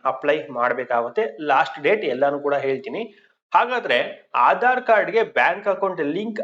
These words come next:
ಆಗಿದೆಯಾ ಇಲ್ವಾ ಅನ್ನೋದನ್ನ ಹೇಗೆ ಚೆಕ್ ಮಾಡ್ಕೊಳ್ಳೋದು? So ಇದಕ್ಕೇನೆ ಇಲ್ಲಿ ಸೋಷಿಯಲ್ ವೆಲ್ಫೇರ್ ಏನು ವೆಬ್ಸೈಟ್, ಏನು ಸೋಷಿಯಲ್ ವೆಲ್ಫೇರ್ ಡಿಪಾರ್ಟ್ಮೆಂಟ್ ಇಂದ ಒಂದು ವೆಬ್ಸೈಟ್ ಏನಿದೆ, ಆ ವೆಬ್ಸೈಟ್ ಅಲ್ಲೇ, ಆ,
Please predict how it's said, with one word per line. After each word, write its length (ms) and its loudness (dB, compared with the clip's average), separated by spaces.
ಆಗಿದೆಯಾ 600 2
ಇಲ್ವಾ 400 2
ಅನ್ನೋದನ್ನ 380 -2
ಹೇಗೆ 340 2
ಚೆಕ್ 220 -4
ಮಾಡ್ಕೊಳ್ಳೋದು? 420 -2
So 240 -2
ಇದಕ್ಕೇನೆ 460 -2
ಇಲ್ಲಿ 220 0
ಸೋಷಿಯಲ್ 480 0
ವೆಲ್ಫೇರ್ 680 0
ಏನು 260 0
ವೆಬ್ಸೈಟ್, 460 2
ಏನು 140 -2
ಸೋಷಿಯಲ್ 400 -2
ವೆಲ್ಫೇರ್ 340 0
ಡಿಪಾರ್ಟ್ಮೆಂಟ್ 500 0
ಇಂದ 80 -2
ಒಂದು 240 -2
ವೆಬ್ಸೈಟ್ 440 -2
ಏನಿದೆ, 260 -4
ಆ 160 4
ವೆಬ್ಸೈಟ್ 500 2
ಅಲ್ಲೇ, 260 2
ಆ, 80 4